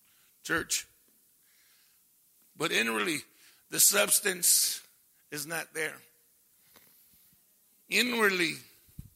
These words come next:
the thing that makes us who we are is not in there. The thing that makes the brick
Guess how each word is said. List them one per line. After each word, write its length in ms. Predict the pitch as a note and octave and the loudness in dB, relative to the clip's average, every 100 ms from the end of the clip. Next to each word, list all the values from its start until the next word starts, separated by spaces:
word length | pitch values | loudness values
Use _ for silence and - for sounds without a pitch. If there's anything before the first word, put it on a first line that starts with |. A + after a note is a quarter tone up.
| _ _ _ _ _ _ _ | _ _ _ _ _ _ _
the 80 | D#3+ | -8
thing 360 | E3 G3+ A#3 G3+ | -2 0 2 2
that 200 | F#3 E3+ | 0 2
makes 320 | G#3 G3 G3+ | 0 4 4
us 380 | F3+ D#3+ C3 C#3+ - | 2 0 -2 -2 -8
who 180 | D3 G3+ | -4 -4
we 160 | F3+ E3+ | 0 0
are 400 | G3 G3 E3+ - - - | 2 2 0 -4 -10 -14
is 120 | E3 | -10
not 220 | E3+ D#3 | -6 -4
in 180 | F#3 F3+ | -4 -4
there. 220 | D#3+ - - _ _ _ _ _ _ _ _ _ _ _ _ _ - | -8 -8 -16 _ _ _ _ _ _ _ _ _ _ _ _ _ -12
The 80 | |
thing 280 | D3+ A3+ B3 | -2 2 4
that 120 | G#3 | 4
makes 300 | G3 A3 G3+ | 4 4 6
the 100 | - | 4
brick 320 | F3+ D#3 G#3+ | 4 2 0